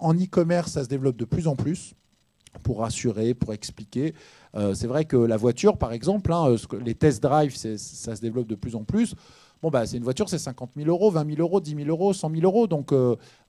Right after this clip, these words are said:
euh, une petite vidéo qui explique, qui permet de faire tourner la voiture, euh, ça va pas remplacer la concession automobile,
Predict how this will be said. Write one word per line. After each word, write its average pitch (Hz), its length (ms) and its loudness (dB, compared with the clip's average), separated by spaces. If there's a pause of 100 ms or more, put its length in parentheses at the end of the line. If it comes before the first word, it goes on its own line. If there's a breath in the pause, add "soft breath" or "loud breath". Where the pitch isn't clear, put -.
euh, 113 260 -2
une 123 80 -8
petite 160 200 -10
vidéo 170 300 2
qui 180 200 -6
explique, 165 460 -6
qui - 100 -16
permet 139 280 -2
de 139 60 -14
faire 127 140 -10
tourner 131 240 -8
la 120 80 -2
voiture, 147 400 -2 (380 soft breath)
euh, 107 120 -8
ça 131 180 -4
va 127 120 0
pas 151 140 2
remplacer 143 600 -2
la 131 100 -2
concession 120 480 -8
automobile, 120 520 -2